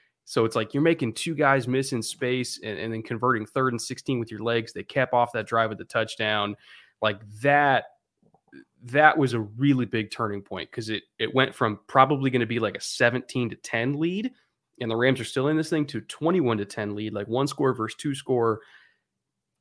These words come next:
It, it kinda started to unravel from there. And, like, believe it or not, the Cardinals, thirteen third down attempts, they converted eight of 'em. Like, sixty-one percent on third down.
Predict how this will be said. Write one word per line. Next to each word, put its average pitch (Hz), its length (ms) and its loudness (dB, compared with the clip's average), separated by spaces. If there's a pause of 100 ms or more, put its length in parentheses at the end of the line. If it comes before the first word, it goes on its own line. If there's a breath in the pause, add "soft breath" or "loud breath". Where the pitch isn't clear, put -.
(240)
It, - 120 -14 (140)
it 139 180 -6
kinda 180 280 6
started 151 380 4
to 127 120 6
unravel 113 480 4
from 104 280 -8
there. 107 420 -2
And, 113 240 -2 (160)
like, 117 160 -14
believe 156 240 4
it 120 60 2
or 117 60 4
not, 117 240 4
the 117 60 -12
Cardinals, 120 600 2 (1200)
thirteen 156 520 2
third 127 220 0
down 110 240 2
attempts, 101 460 -10
they 107 100 -4
converted 110 600 -8
eight 90 180 -8
of 80 100 -14
'em. - 140 -18 (540)
Like, - 180 -16
sixty-one 160 1000 -2
percent 131 440 -4
on 113 140 -4
third 104 260 -6
down. 71 300 -6